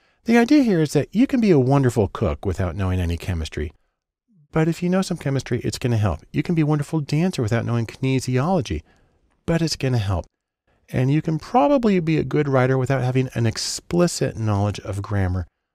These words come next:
but it's gonna make a big difference. The same thing is true of data science. You will do it better if you have some of the foundational information. So the next question is, what kinds of math do you need for data science?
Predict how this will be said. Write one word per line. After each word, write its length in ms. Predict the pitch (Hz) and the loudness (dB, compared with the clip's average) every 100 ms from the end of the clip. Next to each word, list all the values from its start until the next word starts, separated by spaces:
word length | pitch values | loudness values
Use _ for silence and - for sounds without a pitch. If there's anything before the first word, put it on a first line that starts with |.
| _ | _
but 200 | 151 143 | -4 0
it's 180 | 120 98 | 2 0
gonna 200 | - 87 | -2 -2
make 200 | 85 82 | -2 -2
a 60 | 80 | -4
big 200 | 82 78 | -4 -4
difference. 340 | 78 - - - _ _ | -8 -8 -12 -16 _ _
The 100 | - | -8
same 360 | 113 - 147 151 | -6 -2 0 0
thing 140 | 165 | 0
is 100 | 151 | -2
true 200 | - 120 | -2 0
of 100 | 117 | 0
data 220 | 110 98 95 | 0 -2 -2
science. 360 | - 76 - - | -4 -4 -6 -8
You 220 | 110 104 | -4 -2
will 180 | 101 95 | -2 -2
do 280 | 95 127 131 | 0 2 2
it 120 | 131 - _ _ _ | 0 -8 _ _ _
better 460 | 117 117 98 71 - _ _ _ _ _ | 2 4 4 0 -6 _ _ _ _ _
if 220 | 104 - | -8 -4
you 100 | 101 | -2
have 260 | 90 104 101 | 0 0 0
some 240 | - 101 | -2 -4
of 60 | 92 | -4
the 60 | |
foundational 680 | 87 92 85 85 85 92 80 | -4 -4 -2 -2 -2 -4 -2
information. 640 | 78 - 82 73 85 - - _ _ _ _ _ | -4 -6 -8 -6 -8 -12 -16 _ _ _ _ _
So 160 | - 151 | 0 2
the 100 | 175 | 4
next 220 | 262 - | 0 0
question 300 | 123 104 92 | -2 -2 -2
is, 140 | 82 - - | -4 -6 -4
what 340 | 110 123 - | 2 2 2
kinds 380 | - 117 110 104 | -4 -2 0 2
of 160 | 113 | 0
math 440 | 98 82 85 87 - - 101 | 0 -2 -2 -4 -8 -8 -4
do 100 | 85 | -2
you 220 | 78 85 | -2 -4
need 360 | 104 156 202 180 | -2 0 0 0
for 140 | 95 | -4
data 260 | 82 71 - | -4 -4 -6
science? 440 | 73 - - - | -8 -12 -14 -18